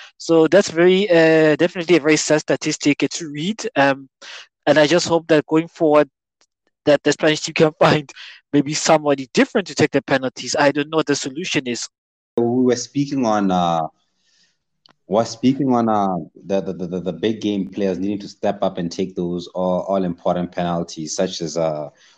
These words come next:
Speaker 2: we've got Ronaldo at Portugal, who's done that countless times, man.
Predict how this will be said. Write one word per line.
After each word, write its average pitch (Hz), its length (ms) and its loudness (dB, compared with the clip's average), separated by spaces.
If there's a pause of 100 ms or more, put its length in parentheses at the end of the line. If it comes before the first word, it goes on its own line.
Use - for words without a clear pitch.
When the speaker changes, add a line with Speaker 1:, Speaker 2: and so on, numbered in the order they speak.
Speaker 2:
we've 92 160 0
got - 140 2
Ronaldo 98 520 2
at - 80 -10
Portugal, 92 500 -2
who's 98 180 -6
done 98 260 -2
that 92 300 -4
countless 113 580 -6
times, 80 640 -8
man. 73 200 -20